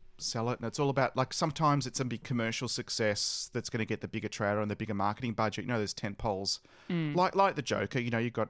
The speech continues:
Speaker 1: A-list cast, A-list director, and you've got huge budget, and you, well, you wanna recoup that. So it's
Speaker 2: <laughs>
Speaker 1: publicity massive all over the place. Maybe they tested it, and it was quite polarizing,
Speaker 2: Mm.
Speaker 1: and that's why they've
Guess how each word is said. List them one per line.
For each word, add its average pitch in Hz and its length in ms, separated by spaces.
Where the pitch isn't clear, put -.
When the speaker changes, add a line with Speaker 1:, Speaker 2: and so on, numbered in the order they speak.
Speaker 1:
A-list 107 360
cast, 101 360
A-list 95 280
director, 98 440
and 95 280
you've 92 160
got 101 180
huge - 300
budget, 92 440
and 95 400
you, 98 300
well, 95 180
you - 80
wanna 101 140
recoup 110 300
that. 92 160
So 107 320
it's 101 140
Speaker 2:
<laughs> - 160
Speaker 1:
publicity 95 340
massive 107 840
all 101 160
over 98 160
the - 80
place. 98 340
Maybe 180 480
they 165 220
tested 175 420
it, 117 160
and 117 140
it 113 100
was 139 200
quite - 260
polarizing, 98 760
Speaker 2:
Mm. - 80
Speaker 1:
and 110 320
that's - 240
why 110 280
they've 101 300